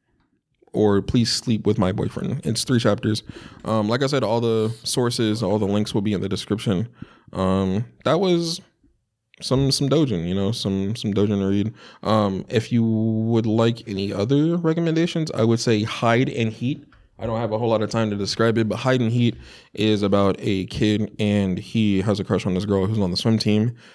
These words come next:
They're at pool, they, they're at the pool, like, gym class, like, swimming or whatever, and, um,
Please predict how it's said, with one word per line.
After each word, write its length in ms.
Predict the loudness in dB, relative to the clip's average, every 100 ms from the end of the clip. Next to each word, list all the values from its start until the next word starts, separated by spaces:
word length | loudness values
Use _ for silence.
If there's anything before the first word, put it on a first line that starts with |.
| _ 0
They're 260 | 0 2 2
at 400 | 0 0 -6 -14 _ _ -20 -2
pool, 380 | 0 2 2 -2 -2
they, 180 | -2 0
they're 200 | 0 0
at 80 |
the 80 | -2
pool, 400 | 0 2 2 2
like, 140 | -2 -2
gym 200 | -4 0
class, 400 | 0 0 -2 -6
like, 120 | -8
swimming 300 | -4 0 0 -2 -10 -20 -20 -12 -2
or 60 |
whatever, 340 | 2 2 0 -4
and, 560 | -2 0 0 0 -2 -6 _ _ _ _ -6
um, 500 | -4 -2 -2 -4 -8